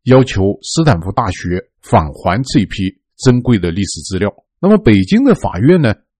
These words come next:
受理这个案件之后也做出了宣判，就是判定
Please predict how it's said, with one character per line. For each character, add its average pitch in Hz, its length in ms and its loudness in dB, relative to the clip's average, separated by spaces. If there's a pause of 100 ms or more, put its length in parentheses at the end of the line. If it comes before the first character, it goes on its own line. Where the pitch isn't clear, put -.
(220)
受 262 120 4
理 151 140 2
这 - 140 -6
个 131 80 0
案 160 140 2
件 135 160 4
之 135 160 -2
后 123 200 0
也 92 120 0
做 - 220 -2
出 127 140 -4
了 107 80 0
宣 156 240 2
判， 160 240 -2 (260)
就 170 140 -2
是 151 100 -2
判 156 340 0
定 156 120 2